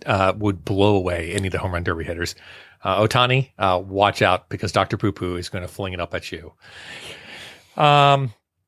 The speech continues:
Bruce Zimmerman also dealing with a little bit of a bicep injury.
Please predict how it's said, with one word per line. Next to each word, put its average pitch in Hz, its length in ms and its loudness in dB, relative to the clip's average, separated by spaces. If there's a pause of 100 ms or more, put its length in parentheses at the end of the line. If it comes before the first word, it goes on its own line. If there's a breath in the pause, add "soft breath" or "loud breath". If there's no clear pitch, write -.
(220)
Bruce 190 180 6
Zimmerman 165 640 4
also 139 480 4
dealing 127 300 0
with 123 140 0
a 113 60 2
little 117 180 -2
bit 123 100 -4
of 101 60 -4
a 101 100 -4
bicep 107 360 -2
injury. 135 600 0